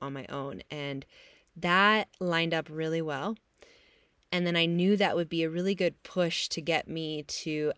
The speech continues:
actually leave for November and, like, figure it out.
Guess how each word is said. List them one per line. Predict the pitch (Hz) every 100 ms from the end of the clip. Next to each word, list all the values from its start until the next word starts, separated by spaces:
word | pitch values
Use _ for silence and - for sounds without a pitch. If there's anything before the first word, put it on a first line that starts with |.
| -
actually | 160 180 - - 170 165
leave | 151 156 151
for | 147 - 147 147
November | 143 135 123 80 80 - - _ _ _ _ _ _ _ _ _ - -
and, | 165
like, | 143
figure | - - 160 156
it | 147
out. | 120 85